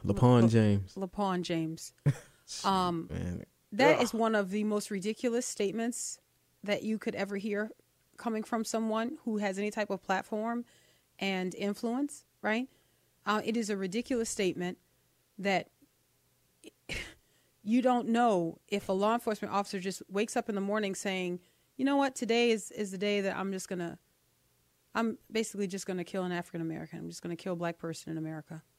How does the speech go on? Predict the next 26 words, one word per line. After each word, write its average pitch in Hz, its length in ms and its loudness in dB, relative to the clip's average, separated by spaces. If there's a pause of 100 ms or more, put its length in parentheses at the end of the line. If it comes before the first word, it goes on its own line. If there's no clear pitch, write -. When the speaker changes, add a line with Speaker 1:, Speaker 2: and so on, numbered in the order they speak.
Speaker 1:
Like, 190 160 -2
that's, 233 280 6 (340)
I 262 80 6
just, 269 180 2
I 240 140 4
just 233 180 2
feel 208 160 2
like 180 200 0
that 170 180 0
today, 165 380 -6 (520)
you 214 100 2
know? 214 300 4
<laughs> - 60 -20 (540)
No, 175 440 2
down, 196 260 2
I 202 100 2
don't 196 120 0
want 175 140 0
any 165 120 0
tea. 226 300 -2
Down 208 240 2
with 214 120 0
tea, 202 220 -2
down 190 240 2
with 190 140 -4
coffee. 160 580 0